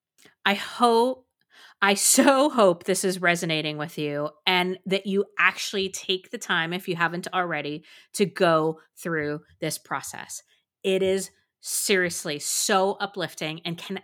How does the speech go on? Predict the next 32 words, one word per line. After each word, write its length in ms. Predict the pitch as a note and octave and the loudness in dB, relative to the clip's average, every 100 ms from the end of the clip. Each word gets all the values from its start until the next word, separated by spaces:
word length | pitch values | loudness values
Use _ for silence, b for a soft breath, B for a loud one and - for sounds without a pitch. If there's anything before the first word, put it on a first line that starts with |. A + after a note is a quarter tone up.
| - | 2
absolutely 760 | F#3 F3 F#3 G#3 F#3 - F3 | 2 2 -2 -4 -4 -6 -6
be 320 | E3 D#3+ D#3 E3+ | -6 -6 -6 -8
life-changing. 720 | D3 D3 - D3+ D3 C#3+ D3 | -8 -8 -10 -12 -8 -10 -8
And 120 | E3 | -8
it 240 | E3 E3+ - | -8 -12 -12
gives 380 | A3 G#3 G#3 G3+ | -4 -2 -2 -8
you 160 | A3+ | -8
something 600 | A3+ - F#3 F3 E3+ E3 | -6 -4 -4 -4 -6 -8
healthy 800 | D#3 - A3+ C#4 - E3+ C#3 - _ b b b b b - | -8 -2 0 0 0 -8 -8 -12 _ b b b b b -8
and 100 | F3 | -8
productive 640 | - F#3+ F3 - D#3+ D#3 | -2 0 0 -2 -8 -8
to 80 | - | -12
fall 480 | E3 E3+ E3 E3 - | -6 -4 -2 -4 -8
back 280 | D#3+ C#3 - | -6 -6 -6
on 300 | E3 F3+ G#3+ | -6 -6 -4
when 160 | G3 E3+ | -6 -6
you 120 | D#3 | -8
have 220 | D3+ D3+ | -6 -6
your 120 | C#3+ | -6
doubts 360 | C#3+ C3 B2 - E3+ | -8 -8 -8 -12 -12
and 100 | D3 | -14
your 100 | C#3 | -12
fears, 380 | C#3 A#2 C3+ | -12 -12 -12
which 200 | E3+ E3+ | -8 -6
is 120 | G#3 F#3+ | -4 -2
inevitable. 680 | G3+ G3+ F3 - G#2 B2 _ b b b | 4 4 2 -6 -10 -20 _ b b b
We 140 | F#3 G3+ | 4 6
all 180 | G3 G3 | 6 4
do. 180 | C#3 - _ _ _ _ _ _ _ B B B B B B B B - | -2 -12 _ _ _ _ _ _ _ B B B B B B B B 0
Being 320 | G#3+ A#3 B3 | 2 2 -2
confident 580 | - F#3+ F#3 F#3+ F3+ F3+ | -4 -4 -2 -4 -4 -4
is 160 | F#3 | -6